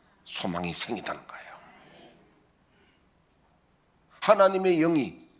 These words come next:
성령이 역사하셔야 소망이 생기지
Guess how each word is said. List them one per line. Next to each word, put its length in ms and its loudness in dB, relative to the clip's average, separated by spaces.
성령이 640 2
역사하셔야 560 6
소망이 460 2
생기지 560 -2